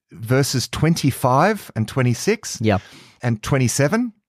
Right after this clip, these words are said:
Speaker 1: underline, highlight, memorize. This is a very important moment, uh, in the Old Testament, I will say, 'cause this is a very key promise of the new covenant. He says, uh, "For I will take you out of the nations.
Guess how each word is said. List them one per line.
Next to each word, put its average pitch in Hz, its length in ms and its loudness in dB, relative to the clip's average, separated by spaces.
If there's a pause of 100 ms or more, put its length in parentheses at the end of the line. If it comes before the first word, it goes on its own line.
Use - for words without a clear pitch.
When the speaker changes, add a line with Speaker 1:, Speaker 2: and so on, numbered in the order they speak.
(160)
Speaker 1:
underline, 151 800 4
highlight, 135 640 2
memorize. 131 600 2
This - 200 -4
is 113 120 -2
a 113 40 0
very 127 360 2
important 113 520 -2
moment, 107 540 0 (480)
uh, 107 220 2
in 143 160 2
the 123 100 4
Old 127 220 2
Testament, 135 500 0
I 110 60 0
will 107 100 0
say, 123 220 0
'cause 117 200 -2
this 123 180 0
is 120 160 0
a 107 240 2 (360)
very 131 340 2
key 123 440 0
promise 113 720 -2 (540)
of 110 280 0
the 110 80 0
new 107 220 4
covenant. 98 480 0
He 110 160 -2
says, - 520 -2
uh, 113 120 -2
"For 123 200 0
I 123 60 2
will 117 140 0
take 120 280 -2
you 113 140 -2
out 127 180 0
of 151 60 -2
the 147 80 2
nations. 131 540 0